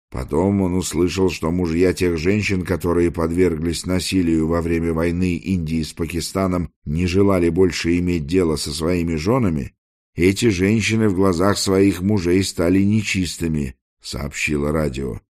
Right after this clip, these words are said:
«Нечистыми», сказал Дуэйн.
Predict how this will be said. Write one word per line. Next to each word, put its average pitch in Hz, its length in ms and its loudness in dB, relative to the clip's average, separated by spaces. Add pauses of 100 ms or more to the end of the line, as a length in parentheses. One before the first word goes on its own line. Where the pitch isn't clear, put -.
(280)
«Нечистыми», 110 1200 2
сказал 76 480 -4
Дуэйн. 80 440 -4